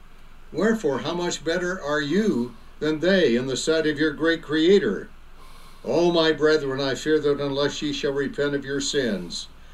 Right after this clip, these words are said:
that their skins will be whiter than yours, when ye shall be brought with them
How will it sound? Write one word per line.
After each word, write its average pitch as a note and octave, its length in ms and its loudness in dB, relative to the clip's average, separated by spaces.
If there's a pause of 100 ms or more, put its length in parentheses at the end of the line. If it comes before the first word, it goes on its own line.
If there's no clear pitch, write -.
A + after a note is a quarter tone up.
(220)
that B2+ 160 -6
their D3 160 4
skins D#3+ 480 2
will D#3 100 4
be D3+ 140 2
whiter D#3 420 0
than D3+ 200 0
yours, D3 680 0 (440)
when A#2 160 0
ye C#3+ 120 2
shall D#3 200 2
be C#3 160 -2
brought D3 360 0
with F3 240 2
them G#2+ 440 -2